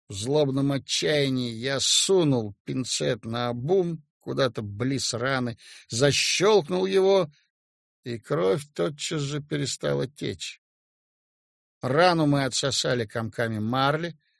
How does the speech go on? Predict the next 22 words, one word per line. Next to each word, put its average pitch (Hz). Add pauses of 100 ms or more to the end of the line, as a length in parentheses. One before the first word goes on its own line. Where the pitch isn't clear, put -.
(420)
Она 147
предстала 147
передо 131
мной 139
чистой 185
и 165
абсолютно 147
непонятной. 139 (840)
Никакого 147
дыхательного 113
горла 120 (240)
нигде 117
не 160
было. - (800)
Ни 127
на 180
какой 175
рисунок 170
не 175
походила 156
моя 170
рана. 113